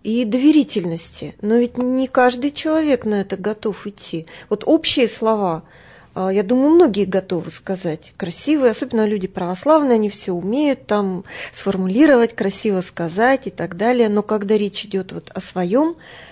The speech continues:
но это всё-таки некая сфера интимности, семейные отношения. А, как люди идут на то, чтобы вот настолько незнакомым людям какие-то такие вещи говорить о себе?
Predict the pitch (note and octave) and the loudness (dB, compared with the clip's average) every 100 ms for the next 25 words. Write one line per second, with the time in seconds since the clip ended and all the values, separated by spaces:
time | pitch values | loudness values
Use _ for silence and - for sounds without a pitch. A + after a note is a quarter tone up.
0 | - - G3+ A#3+ - C#4 C4+ C#4+ A3+ A3+ | -20 -4 2 2 0 -4 -2 -2 0 0
1 | C4 C4+ - - A#3 C4 C4+ - B3+ F#3+ | 4 2 2 0 2 2 0 -2 -2 -2
2 | E3 - E3 - G3+ F#3 F3 E3+ - F#3+ | -4 -10 -12 -6 -4 -2 -4 -8 -8 -8
3 | - E3+ D#3 - - - - - - - | -8 -8 -10 -12 -16 -20 -18 -18 -12 -8
4 | E3+ D#3+ - - - - - - - C#4 | -6 -6 -8 -16 -20 -18 -16 -18 -4 0
5 | - - - - - - A3 C4 D4+ B3 | 0 -2 -16 -20 -14 -4 2 4 2 2
6 | A3 G3 F3+ - - - - - G3 A3+ | 2 2 0 -8 -14 -14 -12 -8 -4 -4
7 | A3+ G3 F3+ B3 D#4+ - A3+ F#3 F3 F3+ | -2 -2 0 0 0 -2 -6 -6 -6 -8
8 | - G3 F#3 - A#3 C#4+ - B3+ G3+ F#3+ | -8 -4 -4 -2 -2 -2 2 2 4 0
9 | G3 G3 A#3 G3+ F3 E3+ C#4+ D4 A3 F3+ | -2 -2 0 0 -2 -4 -2 0 0 -2
10 | - - - - F#3 - G#3+ - G#3 - | -8 -14 -14 -12 -12 -10 -12 -12 -14 -14
11 | - G3+ - A3+ C4+ A#3 - - F3 F3+ | -12 -10 -6 -4 -4 -4 -6 -8 -8 -8
12 | F3 - - - - - | -8 -12 -14 -14 -12 -14